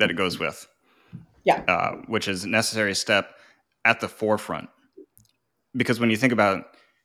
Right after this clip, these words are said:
Speaker 1: if you're leading, you're above somebody. So you want, in your family, you wanna start out leading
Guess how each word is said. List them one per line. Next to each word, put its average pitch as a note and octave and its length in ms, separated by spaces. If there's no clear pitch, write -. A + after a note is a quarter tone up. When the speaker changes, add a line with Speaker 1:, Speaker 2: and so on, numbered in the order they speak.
Speaker 1:
if A#2+ 160
you're A#2+ 140
leading, A#2+ 600
you're A2+ 140
above G2 260
somebody. E2 420
So A#2 340
you C3 160
want, D3 320
in B2 120
your G#2+ 120
family, G2+ 720
you B2+ 160
wanna B2+ 220
start B2+ 380
out G2 320
leading G2 440